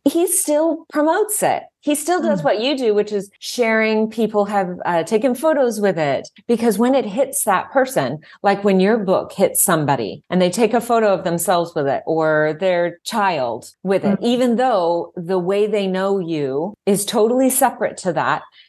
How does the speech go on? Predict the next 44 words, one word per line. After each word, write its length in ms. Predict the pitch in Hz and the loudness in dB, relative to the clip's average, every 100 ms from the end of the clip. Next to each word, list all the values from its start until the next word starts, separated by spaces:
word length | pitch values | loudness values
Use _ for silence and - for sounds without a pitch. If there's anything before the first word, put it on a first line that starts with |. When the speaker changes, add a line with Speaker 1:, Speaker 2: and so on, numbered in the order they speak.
| _ | _
Speaker 1:
but 140 | 202 | -2
then 160 | 185 170 | 2 2
you've 120 | 170 | 2
got 200 | 190 185 | 0 2
this 180 | 220 220 | 0 0
photo 380 | 269 269 196 139 | 0 2 4 2
and 180 | 160 170 | 0 -2
then 140 | 170 | 0
you 140 | 175 185 | 2 2
use 520 | 170 180 190 208 208 | 2 2 2 2 -2
the 100 | 202 | -6
photo 640 | 208 202 190 147 101 92 143 196 | 0 2 2 0 -2 -4 -2 2
Speaker 2:
Mm. 420 | 190 160 147 156 - | 4 2 -2 -8 -2
Speaker 1:
to 140 | 220 | 0
share 300 | 208 220 202 | 2 2 2
more. 280 | 185 135 - 165 | 2 0 0 0
And 140 | 165 | 0
it 180 | 160 - | 0 -2
hopefully 580 | 330 339 - 254 226 185 | 0 0 -2 0 0 0
feels 500 | 185 196 185 170 165 | -2 0 2 0 -2
less 640 | 160 170 180 - - - - | 0 0 0 -2 -2 -4 -4
like, 360 | 165 151 147 - | -2 -2 -4 -4
"Oh, 200 | 180 180 | -2 0
I'm 180 | 175 160 | 0 -2
promoting 500 | 180 180 180 185 175 | -4 -2 0 0 0
myself," 420 | 160 151 147 139 | -2 0 0 0
and 220 | 165 180 | -2 0
more 160 | 185 180 | 0 0
just, 280 | 180 175 - _ - | 0 -2 -8 _ -2
"Oh, 240 | 240 220 | 2 4
isn't 260 | 190 190 185 | 2 2 2
this 380 | 180 180 - - _ - | 2 0 -6 -10 _ -4
a 60 | 180 | 0
beautiful 440 | 185 180 175 175 | 2 0 0 -4
photo?" 500 | - 175 165 117 90 | 0 0 2 -2 -6
He 300 | - 302 339 | -4 0 2
still 300 | 330 - 302 | 0 0 0
does 300 | 254 269 247 | 2 0 0
that. 220 | - - - - | 0 -2 -4 -2
He 120 | 262 | 0
does 240 | 262 247 | 2 0
not 220 | 226 233 214 | 0 0 0
need 200 | 220 185 | -2 -2
to. 200 | 165 | -4